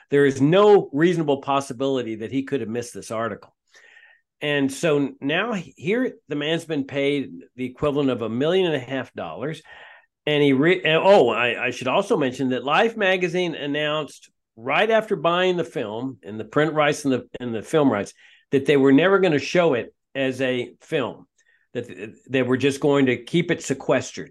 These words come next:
That they said that, according to Alexandra Zapruder in her film, that they felt that the American people were not ready for violence, uh, to watch this kind of violence. And so, uh, Life magazine was gonna do what they considered a lo-, a service to the American people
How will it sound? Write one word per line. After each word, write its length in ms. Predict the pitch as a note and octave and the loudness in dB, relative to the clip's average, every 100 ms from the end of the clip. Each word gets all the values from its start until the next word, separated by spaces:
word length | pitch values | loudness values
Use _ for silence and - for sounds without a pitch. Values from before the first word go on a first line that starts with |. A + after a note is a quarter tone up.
| _ | _
That 180 | A#2+ G#2+ | -8 -6
they 160 | B2 A2+ | -6 -6
said 400 | - - D3 C3+ | -8 -2 0 2
that, 220 | C3 - - _ - | 0 -2 -16 _ -16
according 460 | A#2 D#3+ D#3+ D#3+ C3+ | 0 2 6 4 2
to 180 | D3 | 0
Alexandra 520 | C3+ C#3+ C#3 C#3 C#3 C3+ | 0 0 0 0 0 -2
Zapruder 500 | A#2+ A2 C3+ C3+ B2+ | -4 0 0 2 -2
in 100 | A#2 | -4
her 100 | G#2+ | -10
film, 540 | - E3+ F3 F3 E3 - _ _ | -6 -2 0 -2 -4 -14 _ _
that 200 | B2 B2 | -10 -6
they 140 | C#3+ D3 | -2 -2
felt 400 | C#3+ D#3 D3 C#3+ | 0 0 0 0
that 260 | C3 - | -4 -4
the 140 | B2 A#2+ | -8 -6
American 400 | B2 C#3+ D#3 C#3 | -2 -4 -4 -6
people 300 | D3+ C3+ C3+ | -6 -6 -6
were 160 | A#2+ | -6
not 280 | A#2+ B2+ D3+ | -4 -4 -4
ready 360 | C3 C3 C#3+ C#3 | -4 -2 -2 -6
for 160 | - | -8
violence, 800 | G2 A#2 C3 E3 F3 F#3 F3 - - _ _ - | -10 -4 -2 0 0 -2 -4 -14 -20 _ _ -12
uh, 220 | A2+ G#2+ G2+ | -8 -8 -8
to 140 | - | -8
watch 380 | G#2+ B2+ D3 D3+ | -2 2 2 0
this 120 | D3+ | -4
kind 220 | C3 D3+ C#3+ | -2 0 2
of 80 | |
violence. 500 | B2+ C3+ C#3 C3+ B2+ | 2 2 2 2 -2
And 220 | - A#2+ A2+ | -8 -12 -8
so, 380 | - A#2+ G#2+ - - _ _ - | -4 -2 -2 -6 -20 _ _ -10
uh, 300 | G2+ F#2+ F2+ | -8 -8 -6
Life 280 | A2 C#3 E3 | 0 2 4
magazine 1000 | D#3 D3+ C#3 C3+ C3 - - A2+ C3+ C3 | 2 2 4 4 2 -2 -4 2 4 4
was 160 | A2+ G#2+ | 2 -2
gonna 200 | B2 A2+ | -4 -2
do 280 | A#2 A#2+ | -2 -2
what 160 | A#2 A#2 | -2 -4
they 100 | A2+ | -6
considered 460 | A#2 A2 B2+ A#2+ G#2 | -8 -6 -4 -4 -6
a 100 | G#2 | -4
lo-, 220 | A2+ - | -4 -4
a 80 | A2+ | -10
service 520 | - D#3 E3 E3+ E3+ | -4 0 2 0 -2
to 80 | C#3 | -4
the 100 | B2 | -4
American 460 | A#2 B2+ C3+ C3+ C3 | -2 -4 -4 -6 -6
people 400 | A#2+ A2 A2 | -8 -6 -10